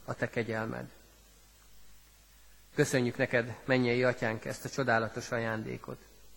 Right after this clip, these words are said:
És köszönjük neked, hogy te minket is hívsz magadhoz, most itt, ezen az Isten tiszteleten is.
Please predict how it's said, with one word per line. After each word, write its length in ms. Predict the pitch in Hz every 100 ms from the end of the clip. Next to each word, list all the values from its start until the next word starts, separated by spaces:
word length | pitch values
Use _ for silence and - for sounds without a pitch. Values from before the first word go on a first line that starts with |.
| - - - - - - - - - -
És 160 | - -
köszönjük 440 | 180 175 165 160
neked, 280 | 185 180 170
hogy 340 | - 165 156 143 - - - - - - - -
te 80 | 147
minket 360 | 160 160 147 143
is 220 | 135 -
hívsz 320 | 160 139 -
magadhoz, 760 | 151 139 135 - - 120 113 - - - - - - - - -
most 300 | 165 165 -
itt, 300 | 165 160 - - -
ezen 260 | 156 151 139
az 120 | 135
Isten 320 | 147 - 123
tiszteleten 600 | 131 - 123 117 - 113
is. 280 | 113 -